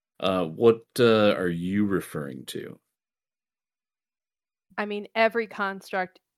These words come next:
Speaker 2: has a standard first room on the first floor, room one oh one. You were probably on the lower level.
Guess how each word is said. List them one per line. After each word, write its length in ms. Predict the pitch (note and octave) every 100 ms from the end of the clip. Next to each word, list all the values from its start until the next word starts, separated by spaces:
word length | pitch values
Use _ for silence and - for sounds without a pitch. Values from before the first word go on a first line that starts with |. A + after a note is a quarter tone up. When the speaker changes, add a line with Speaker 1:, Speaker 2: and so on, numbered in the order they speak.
| -
Speaker 2:
has 400 | - G3 F#3 F3
a 60 |
standard 640 | F#3 - F#3 F#3 F#3 F3+ F3 _ _ _ _ _ _ _ _ _ _
first 260 | G3+ F#3 -
room 140 | F3+
on 160 | E3+ F3
the 60 |
first 340 | E3+ F#3 E3+ -
floor, 240 | - F#3 F3+
room 220 | F3 E3+
one 160 | E3+ F3
oh 80 |
one. 280 | F3+ F#3 G3+ - _ _ _ _ _ _ _ _ _ _ _ _ _ _ _ _ _ _ _ -
You 100 | A3
were 80 | G#3
probably 300 | A3 G#3+ G3
on 100 | F#3
the 80 |
lower 260 | F3 E3 E3
level. 360 | D#3 C#3+ D3